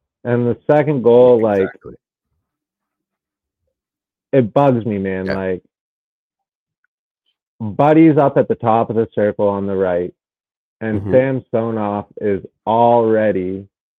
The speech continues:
Speaker 1: skate blade damn near touching the goalpost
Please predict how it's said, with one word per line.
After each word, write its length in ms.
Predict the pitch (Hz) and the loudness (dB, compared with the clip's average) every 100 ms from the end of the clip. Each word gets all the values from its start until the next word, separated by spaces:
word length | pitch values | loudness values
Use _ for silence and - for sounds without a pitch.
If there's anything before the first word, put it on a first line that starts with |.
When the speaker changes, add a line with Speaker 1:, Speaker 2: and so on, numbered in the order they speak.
| _ _ _ _ _ _ _ _ _ _ _ _ _ _ _ _ _ | _ _ _ _ _ _ _ _ _ _ _ _ _ _ _ _ _
Speaker 1:
skate 340 | - 127 135 110 | 0 0 0 0
blade 380 | 120 117 107 | 2 2 2
damn 280 | 101 113 120 | -2 -2 -2
near 200 | 110 110 | -2 -4
touching 380 | 104 110 107 104 | -4 -6 -4 -6
the 60 | 104 | -4
goalpost 680 | 95 101 104 - 92 90 | 0 2 0 -4 -4 -4